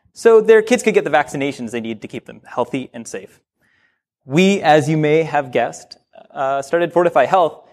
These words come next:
an iron and folic acid fortification group. So one of the central questions that we had to consider was whether young, foreign, non-experts could responsibly have an impact. And this is not a question we took lightly. The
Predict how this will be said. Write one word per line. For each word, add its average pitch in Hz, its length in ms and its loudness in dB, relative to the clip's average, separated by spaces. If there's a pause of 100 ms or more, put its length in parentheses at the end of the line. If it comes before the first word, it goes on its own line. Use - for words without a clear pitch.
an 143 120 -6
iron 131 240 0
and 117 100 -4
folic 104 260 -10
acid 107 360 -6
fortification - 600 -16
group. - 200 -20 (1600)
So - 380 0 (320)
one 254 180 -2
of 302 100 0
the 277 60 -4
central 247 280 0
questions 208 340 0
that 180 160 -2
we 190 260 -2
had 190 280 0
to 196 60 -2
consider 202 360 2
was 170 160 2
whether 185 260 2
young, 185 600 2
foreign, 185 460 4
non-experts 156 640 0
could 131 280 -2
responsibly 135 680 0
have 110 160 -2
an 110 60 -10
impact. - 500 -16 (300)
And 165 260 2
this 214 120 0
is 240 60 -2
not 233 140 2
a 220 40 0
question 190 280 -2
we 160 80 -2
took 135 200 -10
lightly. 131 400 0 (400)
The 165 160 -8